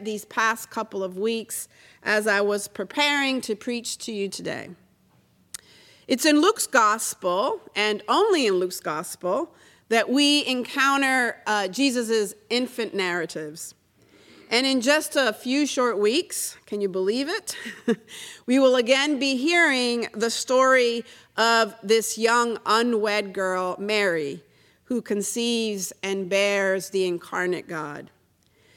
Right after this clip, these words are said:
It's a story of a young girl who then has to flee her native land and seek asylum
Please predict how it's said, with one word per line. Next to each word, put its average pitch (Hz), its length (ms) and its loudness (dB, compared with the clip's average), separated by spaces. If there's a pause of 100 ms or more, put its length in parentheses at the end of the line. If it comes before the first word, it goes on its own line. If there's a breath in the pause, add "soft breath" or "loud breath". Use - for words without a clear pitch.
(240 soft breath)
It's 226 200 2
a 254 60 2
story 277 400 4
of 269 100 2
a 294 40 -2
young 285 300 2
girl 196 360 0 (280)
who 240 160 0
then 254 400 2
has 254 440 0
to 247 120 -6
flee 277 600 2
her 240 300 2
native 226 460 2
land 240 560 2
and 214 300 0 (320 loud breath)
seek 294 480 0
asylum 277 760 2